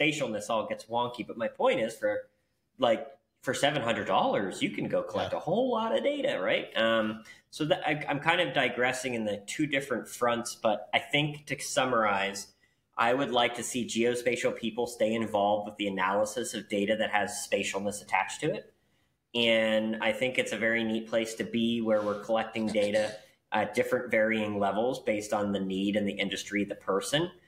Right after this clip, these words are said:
Speaker 1: And then also we, we're collecting data m-, in mass quantity as well.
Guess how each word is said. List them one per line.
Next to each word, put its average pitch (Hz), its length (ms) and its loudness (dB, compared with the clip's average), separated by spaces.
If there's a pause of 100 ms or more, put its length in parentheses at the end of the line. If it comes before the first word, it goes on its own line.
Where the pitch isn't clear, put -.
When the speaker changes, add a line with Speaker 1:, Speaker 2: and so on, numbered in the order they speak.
(280)
Speaker 1:
And 139 180 6
then 160 100 4
also 220 280 2
we, 196 100 -2
we're 151 160 -2
collecting 247 400 -2
data 156 460 2 (320)
m-, 113 320 -2 (120)
in 117 240 -2
mass 151 380 2
quantity 98 640 -4
as - 140 -16
well. 82 360 -6